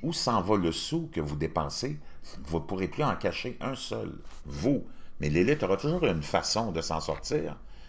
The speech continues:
et de cacher tout ce qu'elle fait. Mais,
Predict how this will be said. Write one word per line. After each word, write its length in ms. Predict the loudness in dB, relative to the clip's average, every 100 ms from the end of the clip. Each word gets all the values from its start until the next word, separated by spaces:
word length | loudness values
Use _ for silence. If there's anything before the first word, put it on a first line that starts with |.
| -16 -4
et 140 | 0 4
de 120 | 4
cacher 420 | 4 2 2 -4
tout 180 | -6 -6
ce 100 | -2
qu'elle 140 | -4
fait. 260 | -2 -4 -6 -14 -12 -12 -10 -12 -10 -12 -10 -10 -10 -12 -4
Mais, 300 | 2 2